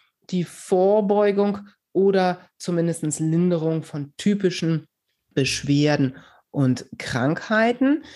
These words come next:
Das möchte ich mal noch so ein bisschen konkreter ausformulieren.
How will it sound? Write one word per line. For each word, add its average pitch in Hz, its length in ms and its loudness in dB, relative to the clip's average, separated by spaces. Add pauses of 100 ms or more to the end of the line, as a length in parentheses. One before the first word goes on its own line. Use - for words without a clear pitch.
(200)
Das 170 720 -2 (300)
möchte 202 240 0
ich 185 80 0
mal 185 140 2
noch 180 100 0
so 185 140 -6
ein 175 60 -2
bisschen 185 420 -2
konkreter 175 920 0
ausformulieren. 247 800 0